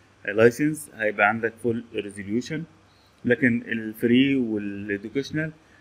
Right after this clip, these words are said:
مفروض ان هما ما يتعملش بيهم مشاريع كوميرشال. تمام،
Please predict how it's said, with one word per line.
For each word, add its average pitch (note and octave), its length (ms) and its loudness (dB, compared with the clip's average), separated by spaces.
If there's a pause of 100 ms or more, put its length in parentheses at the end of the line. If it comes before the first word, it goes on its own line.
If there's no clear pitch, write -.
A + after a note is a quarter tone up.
(600)
مفروض A#2+ 520 0
ان A#2+ 140 0
هما B2+ 280 2
ما A2+ 160 -4
يتعملش A2+ 360 -4
بيهم A#2 360 2
مشاريع G#2 520 -4
كوميرشال. G2 340 -8 (920)
تمام، A2+ 280 -4